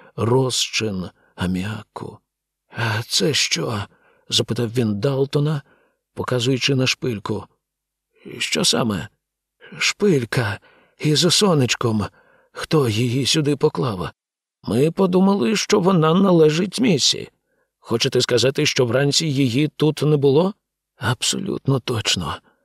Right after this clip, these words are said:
запевнив Мак. «У неї нічого подібного взагалі не було. Я переконаний, що цієї шпильки вранці тут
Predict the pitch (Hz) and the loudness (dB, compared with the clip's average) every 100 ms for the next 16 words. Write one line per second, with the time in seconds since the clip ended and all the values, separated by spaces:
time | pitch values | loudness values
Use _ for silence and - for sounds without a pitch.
0 | _ - 117 113 117 113 127 135 147 135 | _ -2 -2 0 -2 -2 -4 -6 -4 -2
1 | 131 107 - - - _ _ _ - 107 | -2 -4 -10 -12 -12 _ _ _ -4 2
2 | 139 139 147 156 143 151 156 156 151 143 | 4 4 4 2 0 0 0 0 2 2
3 | 165 120 147 156 175 165 139 120 127 117 | 2 2 2 2 4 4 4 2 0 -2
4 | 101 - _ _ - 95 107 - 113 117 | -8 -12 _ _ -6 -2 -2 -2 -2 -2
5 | - 131 110 95 90 - 113 - 131 139 | -2 -2 -2 -4 -4 -4 -2 -2 0 0
6 | 127 117 - 143 131 147 135 131 135 127 | 0 -2 -2 -2 -2 -2 0 0 0 0
7 | 147 139 131 131 143 - | -2 -2 0 0 -2 -6